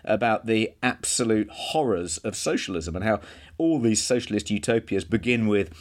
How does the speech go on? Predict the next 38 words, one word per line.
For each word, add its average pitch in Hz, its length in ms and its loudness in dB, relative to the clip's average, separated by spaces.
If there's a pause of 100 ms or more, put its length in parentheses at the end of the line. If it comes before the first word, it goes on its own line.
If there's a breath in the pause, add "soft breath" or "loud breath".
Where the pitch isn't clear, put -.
(140 loud breath)
highfalutin 110 560 2
talk 107 340 0
about 98 420 0
the 98 140 2
universal 101 460 2
brotherhood 98 340 0
of 92 100 0
man 104 300 0
and 107 320 2
end 127 360 0
with 101 280 -2
people 110 320 -2
being 110 300 -2
told 113 320 -2
to 120 260 -2
eat 139 160 -2
their 135 180 2
own 147 160 0
pets. - 440 -4 (180 loud breath)
I 156 120 2
thought, 147 200 2
"Yeah, 170 120 2
this, 185 180 0
this - 200 -2
will 185 80 2
be 127 160 2
actually 104 380 -2
quite 117 280 0
educational." 131 640 0 (200 loud breath)
And 175 200 2
then, 147 340 0 (240 loud breath)
at - 160 2
the 135 100 4
climax 185 880 0
of 120 160 0
this 139 200 2
scene, 131 640 0 (200 loud breath)
uh, 135 200 0